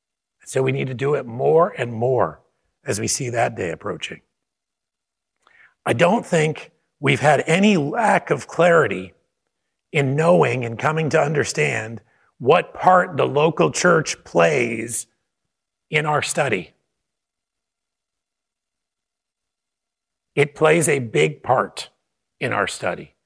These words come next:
And whoever else is studying the Word of God, we play a big part in their study as well. That's just how God has designed it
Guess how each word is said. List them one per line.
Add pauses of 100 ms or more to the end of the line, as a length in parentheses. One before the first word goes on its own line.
(320)
And
whoever
else
is
studying
the
Word
of
God, (840)
we
play
a
big
part (100)
in
their (240)
study
as
well. (680)
That's
just
how
God
has (1300)
designed
it